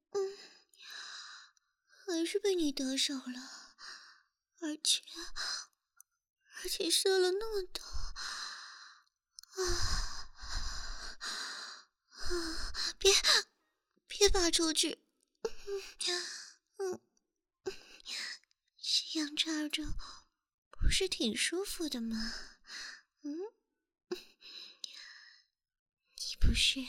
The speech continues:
继续感受一下我子宫的温度吗？<laughs> 我没怪你啊，孤男寡女很正常嘛，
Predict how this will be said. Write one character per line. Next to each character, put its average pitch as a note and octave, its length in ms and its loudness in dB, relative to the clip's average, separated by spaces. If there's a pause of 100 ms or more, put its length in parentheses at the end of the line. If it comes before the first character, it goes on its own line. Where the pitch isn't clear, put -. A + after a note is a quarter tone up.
(1400)
继 - 180 -2
续 C#4 180 2
感 B3+ 240 -6
受 C4 200 -2
一 B3+ 160 -4
下 C#4+ 260 2
我 D4 40 4
子 - 240 4
宫 C4 180 -2
的 C#4+ 160 -4
温 E4 260 -4
度 G4+ 140 -6
吗？ C4 320 -6 (960)
<laughs> - 1400 -4 (1800)
我 D4+ 120 2
没 A#3 160 4
怪 G4+ 280 0
你 C#4 280 2
啊， G3+ 460 -8 (1040)
孤 C#4 200 2
男 C4 220 4
寡 B3+ 240 0
女 B3+ 500 0 (240)
很 A3+ 240 2
正 G#4 220 2
常 A3 280 -2
嘛， G3 480 -6